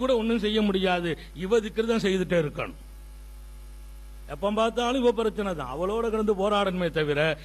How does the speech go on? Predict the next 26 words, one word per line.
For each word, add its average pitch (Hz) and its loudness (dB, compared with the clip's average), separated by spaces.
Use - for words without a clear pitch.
பள்ளிவாசல்ல 202 2
கூட 269 4
உன் 226 4
மனசு 233 2
ஒழுங்கா 214 4
இருக்காது. 180 0
ஏன்? 214 0
இங்க 403 2
நிம்மதி 415 4
இல்லைன்னா 381 4
எல்லாம் 440 6
போச்சு, 453 6
திக்ரு 440 4
போச்சு, 427 4
லிசானே 415 4
தாக்கிர், 415 4
கல்பே 403 4
ஷாக்கிர் 415 4
எல்லாம் 466 2
மௌத்தாயிடும், 403 6
சீதேவியான 403 6
மனைவி 415 8
இல்லை 392 6
என்று 339 0
சொன்னால். 320 2
எனவேதான் 392 6